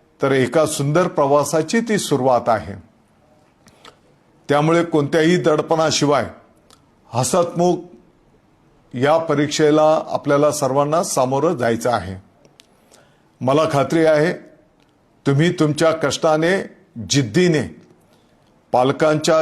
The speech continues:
शिक्षकांच्या आशीर्वादाने आपल्या राज्याचं नाव उज्ज्वल कराल. परत एकदा सर्व विद्यार्थी मित्रांना परीक्षेसाठी महाराष्ट्र शासनाच्या वतीने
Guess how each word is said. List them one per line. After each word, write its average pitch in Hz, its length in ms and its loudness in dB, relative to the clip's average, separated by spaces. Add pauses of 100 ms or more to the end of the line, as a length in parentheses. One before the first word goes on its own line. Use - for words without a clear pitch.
शिक्षकांच्या 151 1120 0 (1400)
आशीर्वादाने 127 880 0 (840)
आपल्या 151 360 0
राज्याचं 143 880 0 (220)
नाव 135 320 0
उज्ज्वल 139 540 -2
कराल. 143 360 0 (1300)
परत 165 280 0
एकदा 156 540 2
सर्व 175 460 0
विद्यार्थी 143 520 0
मित्रांना 143 520 0 (1400)
परीक्षेसाठी 156 1000 0 (1300)
महाराष्ट्र 139 560 0
शासनाच्या 160 680 0
वतीने 127 600 -2